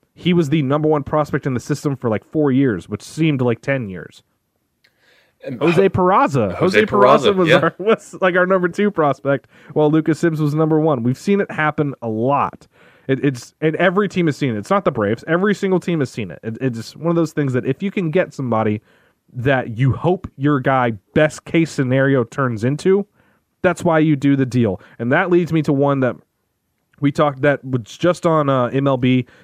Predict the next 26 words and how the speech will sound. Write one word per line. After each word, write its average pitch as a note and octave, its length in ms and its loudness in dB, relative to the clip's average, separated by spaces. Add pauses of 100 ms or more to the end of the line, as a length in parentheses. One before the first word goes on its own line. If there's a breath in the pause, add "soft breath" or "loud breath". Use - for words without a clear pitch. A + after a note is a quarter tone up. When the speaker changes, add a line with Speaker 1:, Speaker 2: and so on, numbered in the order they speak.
(100)
Speaker 1:
dot C3 200 0
com A#2 380 -2
or A2 160 -2
M A#2+ 120 -2
L A#2 60 0
B A#2 120 -2
Network, A2+ 380 -2
whatever, A2+ 200 -2
one G#2 140 -4
of G#2 60 -2
those. G#2 200 -2 (220 soft breath)
Uh, A2+ 120 0
and A2+ 120 0
it C#3+ 40 2
was D3 140 0
proposed E3 360 0
by C#3+ 100 2
Dan C3+ 300 0
O'Dowd. G#2+ 500 -2
And A#2 140 -6
this D#3+ 120 0
is D#3 100 2
a D#3+ 60 0
Chris D3 260 -4
Bryant A#2+ 380 -4
trade. - 360 -8